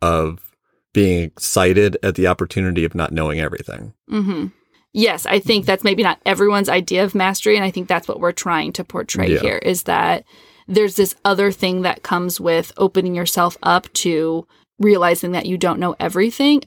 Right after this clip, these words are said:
Speaker 2: and you can still have a sense at work of great fulfillment and satisfaction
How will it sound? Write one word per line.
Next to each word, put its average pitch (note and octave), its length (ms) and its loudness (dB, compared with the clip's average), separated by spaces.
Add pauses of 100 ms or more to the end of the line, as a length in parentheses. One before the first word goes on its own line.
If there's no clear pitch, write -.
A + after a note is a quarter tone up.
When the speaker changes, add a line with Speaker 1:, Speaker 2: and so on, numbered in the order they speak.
(200)
Speaker 2:
and G3+ 180 4
you F#3+ 120 0
can F3+ 200 -2
still F3+ 320 2
have F3+ 240 -2
a E3 60 2
sense F3 480 -2
at - 160 -2
work - 480 0 (320)
of F#3 180 -4 (200)
great F#3 300 2
fulfillment F3+ 600 0
and F3 100 -2
satisfaction F3 880 0